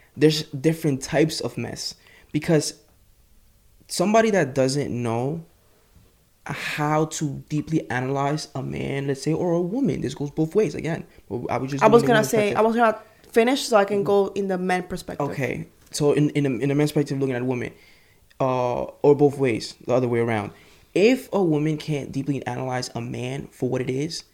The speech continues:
Speaker 1: it's gonna be hard for her, because it's gonna be a different mess.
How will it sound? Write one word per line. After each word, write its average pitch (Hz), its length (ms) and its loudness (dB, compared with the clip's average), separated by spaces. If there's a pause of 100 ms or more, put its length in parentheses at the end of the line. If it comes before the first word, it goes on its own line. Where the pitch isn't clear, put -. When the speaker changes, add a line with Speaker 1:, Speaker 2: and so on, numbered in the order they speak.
(300)
Speaker 1:
it's 135 180 -2
gonna 156 220 0
be 156 100 -4
hard 147 380 -2
for 131 140 -8
her, 123 280 -6
because 135 220 -8
it's 135 40 -10
gonna 135 120 -4
be 131 120 -2
a 123 40 -2
different 135 500 -4
mess. - 320 -12